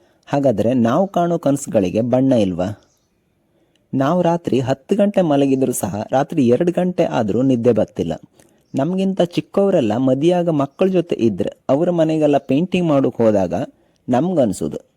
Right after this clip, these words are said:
ನಾವು ಚಿಕ್ಕವರಿದ್ದಾಗ ತಪ್ಪು ಮಾಡ್ತೇನೋ, ಚೆನ್ನಾಗ್ ಓದಕ್ಕಿದ್ದಿತ್ತಂತ. Mostly ನಮ್ ಹಣೆ ಬರಾನೇ ಇಷ್ಟೇ ಅಂದ್ಕಂಡು ನಮಗ್ ನಾವೇ ಸಮಾಧಾನ ಮಾಡ್ಕಂಡು ಮತ್ತ್ ಪುನಃ ಪೇಂಟಿಂಗ್ ಮಾಡೋಕ್ ಹೋಗ್ಬೋದು.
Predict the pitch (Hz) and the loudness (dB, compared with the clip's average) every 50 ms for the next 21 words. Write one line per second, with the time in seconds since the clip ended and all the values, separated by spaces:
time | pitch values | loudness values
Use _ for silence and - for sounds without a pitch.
0 | _ _ _ _ _ _ _ _ _ _ _ - 117 117 123 156 196 208 196 - | _ _ _ _ _ _ _ _ _ _ _ -2 -2 0 0 0 -2 -4 -4 -6
1 | 175 - - - 156 151 147 139 127 113 113 101 92 110 131 - - 165 165 - | -10 -4 0 2 2 4 4 2 2 4 2 2 2 0 -2 0 0 -2 -2 -2
2 | _ - 165 139 120 - - 98 92 87 80 - _ _ _ _ _ _ _ _ | _ -4 -2 -2 -2 -2 -2 -2 -2 -2 -4 -8 _ _ _ _ _ _ _ _
3 | - 151 147 175 190 196 165 123 127 143 139 - - - 120 104 113 117 - 139 | -2 -2 0 0 0 -2 0 0 0 0 0 -2 -2 -2 -2 0 0 -2 0 0
4 | 131 113 - - - - _ - - _ _ _ _ _ _ _ _ _ _ _ | -2 -2 -2 -4 -8 -8 _ -20 -20 _ _ _ _ _ _ _ _ _ _ _
5 | _ _ _ - - 131 139 147 - - 110 120 139 143 135 131 135 123 113 120 | _ _ _ -6 -2 -2 -2 -2 -2 -4 -4 -2 -2 -2 -2 -2 -2 -4 -2 -2
6 | 127 - 185 185 190 185 185 185 180 180 175 - - - - - - 165 - - | 0 0 0 2 2 0 0 0 -2 -4 -4 -4 -6 -8 -8 -4 -2 -2 0 0
7 | 123 123 113 - - 101 95 - 117 - - 127 131 139 151 147 131 131 127 131 | 0 -2 -2 -4 -4 -4 -4 -4 -6 -6 -4 -2 0 0 2 0 2 0 0 0
8 | 147 160 180 - - 131 131 135 127 135 135 139 131 123 117 104 90 - - 92 | 0 0 0 -2 -2 -2 -2 0 0 0 0 0 0 0 -2 -2 -4 -6 -6 -6
9 | 95 87 123 123 127 139 165 - - - 180 - - 143 147 156 - - 143 139 | -6 -4 -4 -4 -2 -4 -4 -4 -4 -6 -6 -4 -2 -2 -2 -2 -4 -2 -2 -2
10 | 147 143 - 147 135 127 117 107 104 120 - - 120 - - - 82 90 | 0 0 -2 0 0 0 0 0 -2 -2 -2 -2 -2 -2 -2 -6 -8 -8